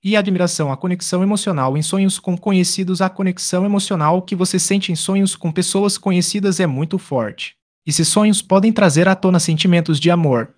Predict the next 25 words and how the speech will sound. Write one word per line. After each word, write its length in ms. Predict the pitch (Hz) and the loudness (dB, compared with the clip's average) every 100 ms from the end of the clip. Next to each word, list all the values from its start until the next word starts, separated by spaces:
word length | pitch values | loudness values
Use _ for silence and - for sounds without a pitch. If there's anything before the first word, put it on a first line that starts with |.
| - | -2
amizade 520 | 180 170 160 160 180 | 2 4 4 4 0
ou 100 | 170 | 0
até 160 | 165 160 | 0 2
mesmo 320 | 143 165 175 | 2 2 0
conflitos 580 | 180 185 - 151 160 160 | 0 0 2 0 0 0
não 140 | 190 | 2
resolvidos. 880 | 180 175 185 147 135 113 - - - - _ _ | 4 4 2 2 0 -2 -8 -12 -12 -14 _ _
Quando 180 | 151 165 | 0 0
você 280 | 180 185 196 | 0 0 0
sonha 260 | - 196 | 0 0
com 120 | 180 147 | 0 -2
alguém 260 | 127 160 | -2 -2
próximo, 560 | 190 165 147 - 127 120 _ | 2 2 2 -2 -8 -14 _
é 80 | 180 | -6
como 220 | 175 208 | -2 0
se 120 | 202 | 0
estivesse 380 | 196 170 165 - | 0 2 0 0
conversando 600 | 190 202 202 185 180 165 | -2 0 0 0 0 -2
com 200 | 156 156 | -2 0
essa 280 | 143 156 190 | 0 0 -2
pessoa 320 | 208 - 202 | -2 0 2
em 80 | 185 | 4
um 80 | 185 | 2
espaço 440 | 180 - 147 156 | 0 0 0 0
seguro. 560 | 151 170 135 131 104 | -4 -4 -2 -4 -6